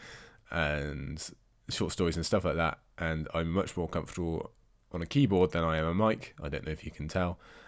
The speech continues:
And writing about A Song of Ice and Fire for the last,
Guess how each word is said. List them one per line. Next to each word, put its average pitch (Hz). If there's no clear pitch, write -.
And 76
writing 90
about 92
A 87
Song 78
of 78
Ice 76
and 78
Fire 76
for 78
the 78
last, -